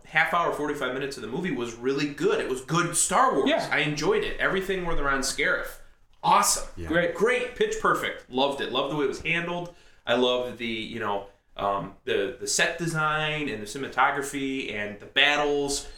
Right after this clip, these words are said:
Speaker 1: were just phenomenal, and it was, it was awesome. I mean, the Hammerheads running into the Imperial
Speaker 2: Oh.
Speaker 1: destroyers, then, you know, crashing into each other and then crashing into that gate, and, like, it was just really inventive the way they did everything, and it was, it was awesome.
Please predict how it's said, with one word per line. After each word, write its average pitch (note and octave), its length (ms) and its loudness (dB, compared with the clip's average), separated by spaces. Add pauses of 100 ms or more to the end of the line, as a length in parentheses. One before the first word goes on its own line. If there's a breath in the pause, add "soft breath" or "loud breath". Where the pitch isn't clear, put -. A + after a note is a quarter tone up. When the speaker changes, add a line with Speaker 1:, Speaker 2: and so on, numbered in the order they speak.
Speaker 1:
were C3+ 100 0
just D3+ 260 0
phenomenal, G#2+ 580 0
and G#2 80 -6
it - 100 -8
was, - 240 -8 (100)
it - 80 -16
was A2 220 -6
awesome. F3+ 360 4
I B2 60 2
mean, C#3 200 -2 (200 loud breath)
the C#3+ 80 2
Hammerheads E3 840 2
running C#3+ 240 2
into D3+ 160 0
the C#3 160 0
Imperial C#3 680 0
Speaker 2:
Oh. - 180 -10
Speaker 1:
destroyers, D#3 760 2
then, C#3 340 0
you D3+ 60 -2
know, C#3 160 2
crashing F3 500 2
into F3 140 0
each F3 200 0
other F3+ 280 2
and D#3+ 120 2
then C#3+ 160 0
crashing D#3+ 360 0
into D3+ 140 0
that C#3 260 -2
gate, D3+ 340 0
and, C3+ 80 -2
like, B2+ 200 -2 (180)
it C#3+ 60 0
was D#3 120 2
just D#3+ 180 0
really G3 260 4
inventive E3+ 560 0
the D#3 60 -4
way C#3 120 0
they A#2 80 -4
did C#3+ 180 -4
everything, E3 320 -2
and C#3+ 80 -4
it A#2+ 60 -6
was, A#2+ 140 -6
it B2+ 220 -6
was B2 140 -2
awesome. G#3+ 400 2